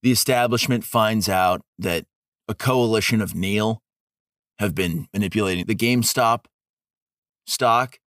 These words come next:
to their own advantage because they wanna level the playing field a little bit from the hedge fund power players so they can create the Neil slush fund to invest in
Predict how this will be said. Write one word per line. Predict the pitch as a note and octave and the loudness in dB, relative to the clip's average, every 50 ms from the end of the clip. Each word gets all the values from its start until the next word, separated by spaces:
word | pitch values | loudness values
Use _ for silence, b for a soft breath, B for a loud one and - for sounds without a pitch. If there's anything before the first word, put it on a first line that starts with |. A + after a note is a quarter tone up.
| _ _ _ - | _ _ _ -4
to | B2 A2+ | 0 2
their | A#2 A2 G#2+ | 2 2 4
own | A2 A2+ A#2 | 4 2 2
advantage | G#2+ F#2 G#2+ G2 G2 A2 A#2+ B2 A#2 - - | 2 0 0 0 0 0 0 0 -2 -4 -8
because | G#2 F#2 A2 G#2 F#2 D#2+ | -4 -2 -2 -2 -2 0
they | - A2 A2 | 0 0 2
wanna | A2 A2 G#2+ G2 | 2 2 2 2
level | E2+ F2+ G2 G2 G#2+ G#2 F#2 F2 - | 0 0 0 0 -2 -4 -4 -6 -10
the | - - | -12 -14
playing | - - F#2+ G#2 G2+ G2+ G#2 G2+ | -12 -6 -4 -2 0 0 0 -2
field | F#2 - A#2 A#2 A2+ G#2+ | 0 0 2 2 2 2
a | A2 | 2
little | A2 A2 A2 G#2 | 2 2 2 0
bit | G2 F#2+ A2 A2+ A#2 A2+ - _ _ _ | 2 2 2 2 2 0 -4 _ _ _
from | B2 A#2 A2+ A2 G#2 F#2+ | 0 2 2 2 2 0
the | E2+ F#2+ F2 | -2 -4 -4
hedge | F2+ A2 G#2+ G#2+ - | -4 -2 -4 -4 -4
fund | - - - A#2 A2+ A2 A2 G#2+ G2+ - _ _ _ | -4 -2 0 0 0 2 0 -2 -4 -6 _ _ _
power | - G#2+ G2+ G#2 A2 A2+ A2 | -4 0 0 2 2 0 -2
players | - - A#2+ A#2+ B2+ B2+ C3+ C3+ C#3 - - _ _ _ _ _ _ _ _ _ | -2 -2 -2 0 0 0 -2 -2 -6 -14 -18 _ _ _ _ _ _ _ _ _
so | - - A2+ G#2+ | -4 -2 -2 0
they | G2+ A#2 A2+ | 2 2 0
can | F#2+ - G#2+ G#2 G2+ G2+ G2 F#2 - - _ _ _ _ _ _ _ _ _ _ | 2 0 -2 0 0 0 -2 -2 -4 -8 _ _ _ _ _ _ _ _ _ _
create | - - G#2+ A2 A2 G#2+ G#2 G#2 G#2 - - _ _ _ _ _ _ _ _ _ _ _ - | -6 -2 0 2 2 2 2 2 0 -2 -4 _ _ _ _ _ _ _ _ _ _ _ -2
the | G#2+ | 0
Neil | G#2 G#2 G#2+ A2+ A#2 A2+ G#2+ | 0 2 2 2 2 2 0
slush | - - G#2+ A2 A2 - | 0 0 0 0 0 0
fund | - - B2 A#2+ A#2+ A#2+ B2 A#2+ - _ _ _ _ _ - | -2 0 0 2 2 2 0 -4 -6 _ _ _ _ _ -6
to | - G#2+ G#2 G#2 G#2 G2 | -2 0 0 2 2 0
invest | F2 F#2+ G2+ G2+ F#2+ G#2 G#2 G2 G2 - - - - - _ | 0 0 0 0 2 2 0 0 0 -4 -6 -8 -10 -12 _
in | G2+ G#2 G2+ F#2+ F#2+ F2+ F#2 A2 A#2 | -4 -2 -2 0 -2 -2 -4 -6 -10